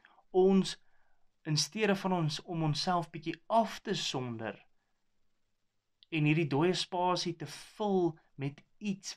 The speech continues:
waar ek en God dalk bietjie kan gesels of kommunikeer of praat, dan vul ek dit met 'n,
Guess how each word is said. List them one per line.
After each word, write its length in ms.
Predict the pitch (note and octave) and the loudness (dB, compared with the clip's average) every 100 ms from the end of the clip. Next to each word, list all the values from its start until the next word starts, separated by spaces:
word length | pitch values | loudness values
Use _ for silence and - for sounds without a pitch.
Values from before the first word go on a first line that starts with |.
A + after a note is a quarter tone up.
| C#3 | -4
waar 340 | C#3 C3+ C3 - _ _ _ _ - | 0 2 0 -4 _ _ _ _ -8
ek 240 | F#3 F3+ - | -8 -8 -10
en 100 | E3+ | -8
God 380 | D3 - F#3+ E3+ | -8 -4 -2 -2
dalk 220 | D3+ C#3+ - | -2 -4 -6
bietjie 220 | D#3 D#3+ D#3 | -12 -10 -8
kan 160 | D3 C3+ | -8 -6
gesels 720 | C3 - - F3+ E3+ D#3+ D3+ | -6 -4 2 6 6 4 0
of 160 | - - | -14 -10
kommunikeer 640 | D#3+ D3 C#3 - G3 F#3+ E3 | -4 -4 -4 -8 -4 -2 -4
of 140 | - - - | -8 -16 -6
praat, 400 | A3+ F#3 C3+ - _ _ _ _ _ _ _ _ _ _ _ _ _ _ _ _ _ _ _ - | 0 4 2 0 _ _ _ _ _ _ _ _ _ _ _ _ _ _ _ _ _ _ _ -16
dan 140 | C3+ - | -16 -8
vul 180 | F#3 F3 | -8 -6
ek 80 | D#3+ | -10
dit 140 | D3+ | -14
met 120 | C3 | -14
'n, 80 | C3 | -14